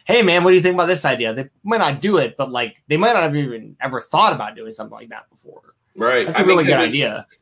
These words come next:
Speaker 2: But, but that's what I'm saying, 'cause, I mean, it's like, okay, A S F wins a scramble or, oh, Ninja Mac wins a scramble, but it means absolutely nothing. So that's what I'm saying. Like, if there was at least a title on the line, it'd be like, "All right, scramble champion won,"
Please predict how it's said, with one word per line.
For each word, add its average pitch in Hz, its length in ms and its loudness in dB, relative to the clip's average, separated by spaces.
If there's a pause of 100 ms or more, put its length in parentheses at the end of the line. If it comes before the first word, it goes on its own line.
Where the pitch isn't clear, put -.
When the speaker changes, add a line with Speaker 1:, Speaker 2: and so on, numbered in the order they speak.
(180)
Speaker 2:
But, 202 280 0
but 220 100 4
that's 220 180 -2
what 220 80 0
I'm 202 120 0
saying, 220 260 0
'cause, 175 140 -2
I 165 120 0
mean, 185 160 0
it's - 360 -2
like, 156 180 2
okay, 143 440 0
A 139 40 0
S 139 140 -4
F 131 180 -2
wins 127 240 -4
a 113 60 -10
scramble 117 500 -2
or, 104 280 -2
oh, 135 180 0
Ninja 135 280 -6
Mac 123 300 -2
wins 123 180 -4
a 113 60 -8
scramble, 120 460 -2
but 110 180 -4
it - 100 -4
means 123 300 -6
absolutely 113 680 -4
nothing. 92 640 -8
So 113 160 -6
that's 120 160 0
what 117 80 -4
I'm 101 100 -6
saying. 120 280 -4
Like, 98 100 -2
if 95 100 -6
there 104 140 -6
was 101 140 -8
at 104 40 -14
least 110 220 -8
a 95 80 -20
title 98 340 -2
on 87 200 -4
the 85 40 -8
line, 87 280 -6
it'd 92 100 -6
be 92 80 -6
like, 87 180 -6
"All 104 60 -6
right, - 240 -4
scramble 107 380 -8
champion 120 480 -8
won," 98 280 -18